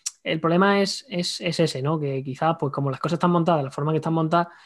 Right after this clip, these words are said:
y lo que más difusión tiene es el éxito rápido, o el éxito mediático, o la fama, o, pues, nos alejan un poco a eso que tú decías, a tanto, a tanto, mm, factores,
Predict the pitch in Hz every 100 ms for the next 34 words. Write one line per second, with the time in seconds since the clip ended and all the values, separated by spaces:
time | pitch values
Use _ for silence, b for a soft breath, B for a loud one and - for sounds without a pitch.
0 | B - 143 139 139 135 131 139 240 170
1 | 151 147 156 156 180 190 180 170 175 170
2 | 185 147 139 _ _ _ _ - 170 160
3 | - _ _ 156 156 151 156 156 165 196
4 | 196 180 180 180 180 151 147 143 143 143
5 | 147 147 156 156 160 185 185 170 175 175
6 | 175 170 - 143 139 - 185 190 185 175
7 | 170 b b b - 156 147 143 139 139
8 | - - - 156 165 160 170 156 214 196
9 | 185 190 185 175 170 151 147 143 135 127
10 | 120 b b b - 143 196 - 170 147
11 | 180 185 208 208 196 190 185 180 175 170
12 | 160 156 175 214 - _ 165 - 170 165
13 | 165 160 147 - -